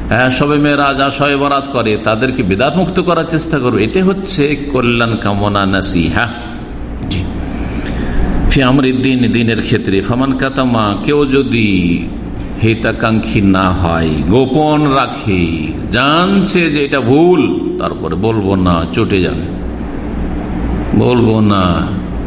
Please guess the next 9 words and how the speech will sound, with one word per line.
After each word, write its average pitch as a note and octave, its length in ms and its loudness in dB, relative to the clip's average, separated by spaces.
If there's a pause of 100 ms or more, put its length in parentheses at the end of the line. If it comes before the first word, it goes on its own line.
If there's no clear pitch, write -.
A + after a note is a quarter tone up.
(520)
হ্যাঁ, A2+ 580 0
মানুষের G2+ 360 0
মধ্যে G2 360 2 (920)
একটা F2+ 380 0 (140)
কি - 120 2
হবে, - 1000 0
হ্যাঁ, A#2+ 240 2 (220)
কি G#2 80 2
হবে? G#2+ 280 0